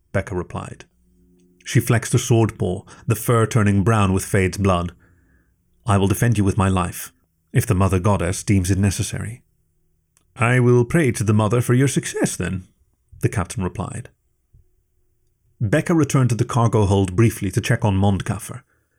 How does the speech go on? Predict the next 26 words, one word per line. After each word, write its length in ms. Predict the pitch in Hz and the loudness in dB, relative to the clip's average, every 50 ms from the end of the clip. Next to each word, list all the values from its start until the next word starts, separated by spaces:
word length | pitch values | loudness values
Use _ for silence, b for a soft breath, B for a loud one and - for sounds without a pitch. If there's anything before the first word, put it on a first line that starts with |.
| b b b b b b | b b b b b b
The 60 | - 127 | -2 -2
scholar 320 | - - 143 127 156 160 | 0 2 2 4 4 4
was 220 | 151 123 127 123 | 4 2 2 2
sitting 240 | - 147 135 143 131 | 2 2 2 4 4
on 100 | 120 117 | 4 4
an 80 | 117 117 - | 2 0 2
overturned 580 | 131 131 127 147 - - - 117 107 101 95 90 | 2 2 2 2 2 2 2 2 2 2 2 0
bucket 340 | 104 101 - 165 135 - | 0 0 0 -4 -4 -2
by 140 | - 110 107 | 0 2 2
his 160 | 104 107 104 | 2 2 2
crate 220 | - - 104 95 98 | 2 0 0 0 0
of 80 | 95 | -2
equipment, 480 | - - 131 120 - - 80 87 - B B B B B B B - | -2 0 0 0 0 -4 -10 -10 -12 B B B B B B B -2
forlornly 580 | - 131 127 127 120 123 131 135 127 123 120 | 2 2 4 4 4 4 6 6 6 6 6
looking 280 | 120 113 120 - - 110 | 4 4 2 2 0 0
through 180 | - - 117 107 | 2 2 4 4
his 140 | 104 104 | 4 4
papers 480 | - - 110 101 92 - 104 104 101 101 | 2 2 2 2 2 2 2 2 2 2
as 100 | 95 - | 0 0
he 80 | - 98 | 0 -2
stuffed 360 | - - - 127 107 - - | -2 -2 -2 -4 -2 -2 -2
them 120 | 113 95 | 0 0
back 220 | 92 98 95 - 107 | 0 0 0 0 0
into 140 | 90 104 | 0 0
his 120 | 92 87 - | 0 0 0
satchel. 460 | - 95 - - - 131 - - | -2 -4 -4 -6 -10 -12 -14 -16